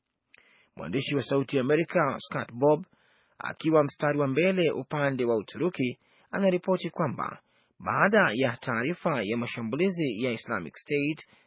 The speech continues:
dhidi ya maeneo ya Wakurdi na kufanywa kwa duru nyingine ya mashambulizi ya anga yaliyoongozwa na Marekani usiku mzima,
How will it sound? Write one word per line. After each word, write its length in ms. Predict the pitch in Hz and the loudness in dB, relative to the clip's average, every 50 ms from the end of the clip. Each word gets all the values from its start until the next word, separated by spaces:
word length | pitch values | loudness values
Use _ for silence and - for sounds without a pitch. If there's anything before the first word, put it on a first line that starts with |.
| _ - - - 90 | _ -20 -14 -4 0
dhidi 240 | 127 151 156 160 160 | 0 2 2 4 4
ya 80 | 147 | 4
maeneo 400 | 135 139 127 123 123 135 165 196 202 | 4 4 2 2 2 2 4 4 4
ya 100 | 185 139 | 4 2
Wakurdi 640 | 104 - - - 185 180 143 117 117 113 131 - _ _ _ _ _ _ - | 0 0 -2 -2 -2 -2 -2 -2 -4 -4 -4 -6 _ _ _ _ _ _ -12
na 140 | - 90 - | -10 -10 -8
kufanywa 440 | - - - 147 170 208 220 214 185 | -10 -6 0 2 4 4 6 4 4
kwa 120 | - 165 | 2 0
duru 180 | 160 160 151 151 | 0 0 0 0
nyingine 380 | 151 147 147 143 180 196 196 | 0 0 0 0 2 2 2
ya 60 | 175 | 2
mashambulizi 600 | 143 139 131 - 139 131 127 143 143 147 131 135 | 0 -2 -4 -6 -6 -4 -2 -2 -2 -2 -2 -4
ya 100 | 143 - | -6 -4
anga 420 | - 160 135 110 - 65 - - - _ _ _ _ _ _ | -4 -6 -6 -6 -6 -8 -8 -10 -12 _ _ _ _ _ _
yaliyoongozwa 720 | - 90 98 107 117 120 120 120 117 139 151 151 127 135 131 | -8 -6 -4 0 0 0 0 2 6 6 6 8 6 4 0
na 60 | 123 | 0
Marekani 500 | 120 113 104 - - 180 233 247 220 190 | 0 -2 -4 -4 -4 -2 0 0 0 0
usiku 360 | 151 - - 202 202 - 165 | 0 -2 -6 -6 -6 -4 -4
mzima, 460 | 139 127 135 160 156 135 - - - | -4 -4 -4 -4 -4 -4 -4 -6 -8